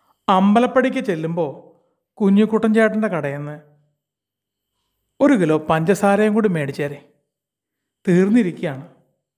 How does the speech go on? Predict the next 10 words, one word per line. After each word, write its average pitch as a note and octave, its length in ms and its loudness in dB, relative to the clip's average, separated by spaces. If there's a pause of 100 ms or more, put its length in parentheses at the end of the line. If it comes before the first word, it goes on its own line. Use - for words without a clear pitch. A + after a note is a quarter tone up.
(920)
മരണവെപ്രാളം F#3+ 960 2
കൊണ്ട് F3+ 200 -4
പുളയുന്ന F3 560 -6
ഭർത്താവ് D#3+ 680 -4 (800)
ഭാര്യയുടെ F3 560 0
ആവശ്യം E3 600 -4
കേട്ട് D3 460 -10 (460)
സങ്കടവും E3+ 800 0
ദേഷ്യവും E3 840 -4
അടക്കിപ്പിടിച്ച് D#3 1000 -10